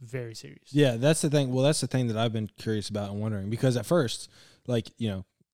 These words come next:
Speaker 2: for those of you who don't know, like, we lived together. So I have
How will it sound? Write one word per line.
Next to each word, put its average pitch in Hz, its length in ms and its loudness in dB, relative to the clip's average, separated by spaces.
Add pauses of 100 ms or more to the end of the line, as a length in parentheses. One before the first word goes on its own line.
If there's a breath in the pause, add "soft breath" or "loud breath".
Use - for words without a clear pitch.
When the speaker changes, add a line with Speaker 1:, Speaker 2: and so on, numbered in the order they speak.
(340)
Speaker 2:
for 123 120 2
those 117 180 6
of 107 60 0
you 104 60 0
who 98 60 -4
don't 110 200 0
know, 92 300 -4
like, 101 140 -6
we 107 140 0
lived 104 240 0
together. 87 400 -6
So 101 220 -2
I 104 500 0 (140)
have 98 360 -2